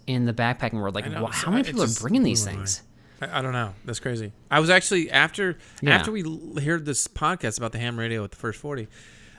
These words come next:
Speaker 2: I was listening to a different podcast, like a crime podcast,
Speaker 1: Yeah.
Speaker 2: and they were using a ham radio, um, I don't know what you call it, like a call sign, whatever the name is, or something like that.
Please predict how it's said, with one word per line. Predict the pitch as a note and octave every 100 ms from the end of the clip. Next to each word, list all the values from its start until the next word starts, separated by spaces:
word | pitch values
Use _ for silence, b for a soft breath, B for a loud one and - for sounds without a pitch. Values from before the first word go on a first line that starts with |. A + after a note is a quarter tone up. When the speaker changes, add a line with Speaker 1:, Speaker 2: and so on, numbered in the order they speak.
| -
Speaker 2:
I | C3+
was | D#3+
listening | C#3+ C#3+ D3
to | C3 B2+
a |
different | A2 D3 D#3 F3+ C3
podcast, | A#2+ G#2 A2 G#2 - -
like | G2+
a | G2+
crime | - D3+ F3+
podcast, | B2 G2 -
Speaker 1:
Yeah. | G#2+ G2
Speaker 2:
and | A#2+
they | B2+
were | C#3 C3
using | B2 D#3 D3 A#2
a | G#2+
ham | A2+ B2+ C3+ C#3 B2
radio, | B2 C3 B2 A2+ A2 G#2+ G#2
um, | G2+ G2 F#2+ F#2 - - - C3
I |
don't | A#2+
know | A#2
what | -
you |
call | - G2
it, |
like | F#2 -
a |
call | - - A#2+
sign, | B2 C3+ B2+ C3 -
whatever | A#2+ A#2
the | G#2+
name | A2 A2+
is, | A2+
or | A2
something | - B2+ C#3+
like |
that. | C3+